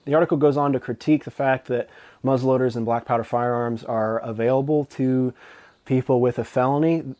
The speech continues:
The, the article doesn't mention this, but that is because the A T F, the government body that manages firearms,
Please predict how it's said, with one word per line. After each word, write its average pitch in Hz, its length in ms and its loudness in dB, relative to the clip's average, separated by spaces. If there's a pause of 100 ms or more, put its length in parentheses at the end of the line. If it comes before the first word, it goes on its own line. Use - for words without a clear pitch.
The, 135 240 0
the 151 100 2
article 190 240 2
doesn't 160 320 2
mention 127 360 -4
this, 120 280 -4
but 127 160 -4
that 151 140 -2
is 160 100 -4
because 147 400 0
the 123 140 0
A 135 100 0
T 139 240 -2
F, 143 260 0
the 123 120 -8
government 127 480 -2
body 120 420 -2
that 110 220 -6
manages 113 560 -4
firearms, 104 640 -8